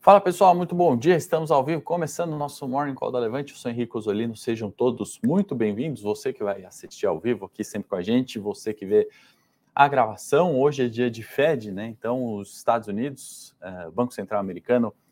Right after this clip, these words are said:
decidindo, né, pela subida de juros, continuidade. Vamos já fazer alguns comentários sobre isso. Tem resultados, né, Klabin, eh, Suzano no cenário local, tem Meta e Ford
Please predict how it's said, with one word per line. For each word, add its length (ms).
decidindo, 640
né, 160
pela 220
subida 500
de 140
juros, 260
continuidade. 680
Vamos 260
já 140
fazer 240
alguns 320
comentários 580
sobre 280
isso. 360
Tem 140
resultados, 720
né, 200
Klabin, 520
eh, 300
Suzano 600
no 100
cenário 400
local, 480
tem 200
Meta 460
e 40
Ford 460